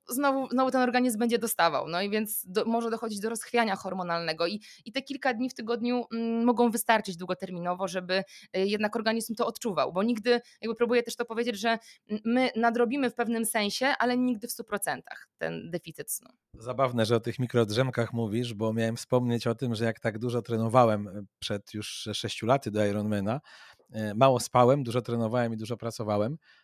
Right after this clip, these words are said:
Speaker 2: to przysięgam ci, że mi się zdarzyła raz czy dwa mikrodrzemka w basenie.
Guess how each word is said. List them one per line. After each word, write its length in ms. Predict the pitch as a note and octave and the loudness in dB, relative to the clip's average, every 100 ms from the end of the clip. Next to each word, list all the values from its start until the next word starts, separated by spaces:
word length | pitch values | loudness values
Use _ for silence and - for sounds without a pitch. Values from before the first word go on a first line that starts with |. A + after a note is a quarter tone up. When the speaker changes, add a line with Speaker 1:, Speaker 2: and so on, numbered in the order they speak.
| _ | _
Speaker 2:
to 120 | A2 | -10
przysięgam 580 | - B2 B2 A#2+ A#2 A2 | -8 -2 0 0 -2 -2
ci, 140 | B2+ | -6
że 120 | B2+ | -4
mi 80 | B2 | -4
się 140 | A#2+ A2 | -4 -2
zdarzyła 600 | A2 G#2+ A2+ A2 C#3 - | 0 2 4 4 2 0
raz 260 | A2+ A#2+ - | 0 0 -2
czy 120 | G#2+ | -4
dwa 240 | G2 A#2 | 2 2
mikrodrzemka 720 | C3 A#2+ B2+ G#2 G2+ G2+ B2 | 0 -4 -4 -2 -4 -4 -8
w 40 | G#2+ | -4
basenie. 480 | A#2 - F2 D2+ | -4 -2 -6 -6